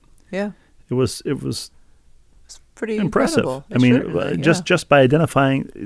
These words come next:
Speaker 2: the, the,
Speaker 1: I think she
Speaker 2: uh,
Speaker 1: said second grade was the year that she
Speaker 2: yeah.
Speaker 1: memorized them
Speaker 2: The
Speaker 1: all.
Speaker 2: angle of, of the mutton chops, you know,
Speaker 1: Right.
Speaker 2: Chester, Chester A Arthur, Chester B Arthur.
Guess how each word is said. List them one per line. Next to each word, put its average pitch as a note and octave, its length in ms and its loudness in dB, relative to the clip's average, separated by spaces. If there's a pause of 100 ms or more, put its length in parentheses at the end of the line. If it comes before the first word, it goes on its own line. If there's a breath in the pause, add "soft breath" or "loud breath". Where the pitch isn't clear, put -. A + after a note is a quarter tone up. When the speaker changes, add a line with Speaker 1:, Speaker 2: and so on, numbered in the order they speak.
(100)
Speaker 2:
the, A#2+ 360 0
the, A2+ 160 0
Speaker 1:
I - 20 4
think A2+ 120 2
she A2+ 80 2
Speaker 2:
uh, - 40 4
Speaker 1:
said D#3 240 -2
second E3+ 440 -4
grade D#3+ 320 -6
was C3 200 -10
the C#3 100 -8
year B2+ 180 -6
that B2 160 -4
she D3+ 60 2
Speaker 2:
yeah. B2+ 160 0
Speaker 1:
memorized B2+ 480 -8
them B2+ 80 -12
Speaker 2:
The B2 160 6
Speaker 1:
all. B2 80 4
Speaker 2:
angle C3+ 340 4
of, G#2 180 2
of G#2 280 -2
the G#2+ 80 2
mutton A#2+ 300 2
chops, - 400 -10
you B2 80 -6
know, C3+ 320 -4
Speaker 1:
Right. C#3+ 100 -10
Speaker 2:
Chester, C3 640 -2
Chester C3+ 400 -4
A B2 160 0
Arthur, - 460 -6
Chester B2+ 320 -2
B D#3+ 160 0
Arthur. - 480 -4